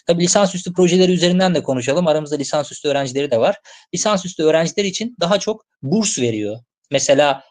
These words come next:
Ankara Üniversitesi'nde lisansüstü eğitim alıyorsunuz diyelim. Ee, işte biyofizik alanında alıyor olun, doktor öğrencisiniz. E, İstanbul Üniversitesi'nde, Medipol Üniversitesi'nde mesela, e, istemiş olduğunuz bir metot var diyelim. O metodun,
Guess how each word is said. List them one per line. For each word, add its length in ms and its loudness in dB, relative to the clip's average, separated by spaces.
Ankara 320 0
Üniversitesi'nde 580 -2
lisansüstü 760 -6
eğitim 280 -2
alıyorsunuz 420 -4
diyelim. 320 -2
Ee, 60 -16
işte 520 -12
biyofizik 400 0
alanında 320 4
alıyor 240 4
olun, 260 0
doktor 280 0
öğrencisiniz. 640 -2
E, 60 -8
İstanbul 460 2
Üniversitesi'nde, 580 -2
Medipol 380 -2
Üniversitesi'nde 600 -4
mesela, 420 -2
e, 100 -4
istemiş 500 0
olduğunuz 320 2
bir 60 2
metot 420 2
var 220 2
diyelim. 360 -6
O 120 0
metodun, 680 2